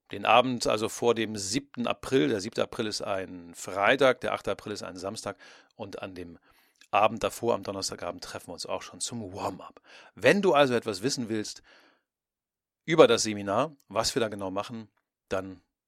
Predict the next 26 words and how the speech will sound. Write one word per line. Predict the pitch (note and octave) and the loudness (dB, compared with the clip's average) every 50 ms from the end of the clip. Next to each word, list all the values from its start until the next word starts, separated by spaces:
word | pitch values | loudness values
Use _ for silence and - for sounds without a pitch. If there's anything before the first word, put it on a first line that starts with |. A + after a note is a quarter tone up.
| _ _ _ _ _ - | _ _ _ _ _ -6
gib | - F3+ F#3+ | -4 -2 -2
mir | F3+ | -2
kurz | - - F3+ E3+ - | 0 0 -2 -2 -2
eine | B2 G#2 | -4 -2
Nachricht | G2 - - C3 A#2 - - | -4 -2 -2 -4 -8 -8 -12
und | - G#2 - | -16 -16 -16
du | F#2+ | -16
bekommst | F#2+ F#2+ - - G2 F#2+ - - - | -16 -16 -14 -14 -14 -14 -14 -14 -12
alle | - A2+ A2 A2+ | -10 -8 -6 -6
Informationen | A2 F#2+ - G#2 F2 F2 - - C3 D#3 F3 | -6 -8 -8 -12 -12 -10 -8 -6 -6 -6 -6
dazu. | F3+ E2+ - - - - D#2+ - _ _ - - - - - - _ _ _ _ _ _ - | -8 -10 -10 -10 -10 -12 -14 -14 _ _ -20 -20 -20 -20 -20 -20 _ _ _ _ _ _ 0
Denn | A#2+ B2+ C3 B2+ B2+ _ _ _ _ _ | 2 2 2 -2 -8 _ _ _ _ _
Podcast | - - C3 C3 - - - B2+ A#2 A2+ A#2 - - - _ | -12 -10 -10 -10 -10 -10 -10 -10 -10 -10 -10 -12 -12 -14 _
ist | - - F#3 F3+ E3+ C#3 - - - C3 G#2+ G2+ G2+ | -12 -8 -6 -6 -4 -4 -6 -8 -8 -12 -18 -12 -8
wirklich | A2+ B2 C3 C3+ C#3 - - - - - | -6 -4 -4 -6 -8 -10 -14 -16 -16 -16
eine | A2 - | -18 -16
geile | - - - A2 A2+ A2 G#2 | -16 -14 -12 -12 -12 -12 -12
Sache. | G#2 A2 A2 G#2 - | -12 -14 -14 -16 -18
Das | - - - G#2 | -18 -18 -14 -10
macht | A2+ A#2+ A#2+ - | -10 -10 -8 -8
Spaß, | - - - _ - - D#3 C#3+ C#3+ C#3 C#3 C3+ B2+ - - - | -8 -10 -10 _ 4 4 4 4 4 0 -2 -2 -4 -6 -8 -8
damit | B2 A2 A2+ A2 - _ | -8 -10 -10 -14 -16 _
bekommst | - A2 - - - A2+ A2+ - - - | -14 -14 -14 -12 -14 -12 -12 -12 -12 -10
du | |
mehr | G#2+ A2 A2+ G#2+ | -10 -10 -10 -10
Kunden, | _ - - - D#3 D3 - - C3+ A#2+ A#2 | _ -10 -4 -4 -4 -4 -4 -8 -10 -10 -10